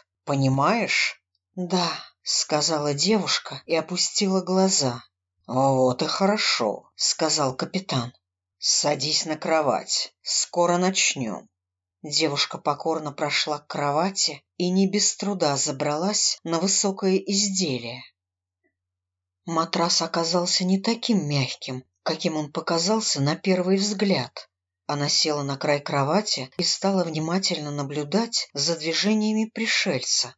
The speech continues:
который что-то сосредоточенно делал около стены.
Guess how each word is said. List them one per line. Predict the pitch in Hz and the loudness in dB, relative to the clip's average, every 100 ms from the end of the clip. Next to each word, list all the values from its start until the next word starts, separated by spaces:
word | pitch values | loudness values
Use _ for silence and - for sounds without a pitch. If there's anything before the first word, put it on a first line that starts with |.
| _ | _
который | - 143 143 143 | -6 -2 -2 -2
что-то | - 156 156 | -4 -4 -4
сосредоточенно | 147 - - 147 143 147 - 165 - 139 131 | -2 0 0 -2 -2 -4 -4 -4 -4 -2 -4
делал | 127 165 233 147 117 _ | 0 0 2 -2 -6 _
около | 190 190 202 | -2 2 0
стены. | 208 - - 226 208 123 | 2 0 2 2 2 0